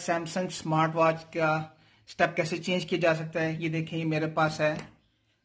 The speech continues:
इसको यहाँ पर एक क्लिप है, ये क्लिप आप देख सकते होंगे। इसको मैं सिर्फ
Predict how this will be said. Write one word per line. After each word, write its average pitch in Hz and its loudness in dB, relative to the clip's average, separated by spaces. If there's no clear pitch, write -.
इसको 185 2
यहाँ 170 0
पर 185 2
एक 180 0
क्लिप 208 4
है, 147 4
ये 151 0
क्लिप 180 0
आप 151 0
देख 156 0
सकते 175 -6
होंगे। 160 0
इसको 208 0
मैं 208 4
सिर्फ 208 0